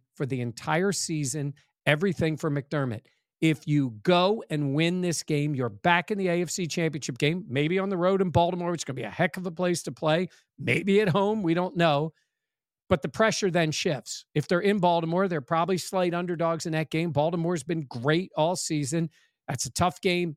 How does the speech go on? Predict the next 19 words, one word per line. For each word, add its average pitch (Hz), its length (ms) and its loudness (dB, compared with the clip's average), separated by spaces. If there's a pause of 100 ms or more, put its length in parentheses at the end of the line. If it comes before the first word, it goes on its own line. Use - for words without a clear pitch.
(120)
You 143 80 2
go, 170 260 2
you 147 140 -2
try 160 220 0
to 165 80 2
win, 160 340 2
you're 135 120 0
back 165 400 0
to 170 120 -6
the 160 120 0
A 160 120 0
F 156 80 -4
C - 140 -6
title 147 300 -4
game, 139 200 -2
you 135 120 -4
beat 135 240 -4
the - 80 -18
Chiefs. - 400 -6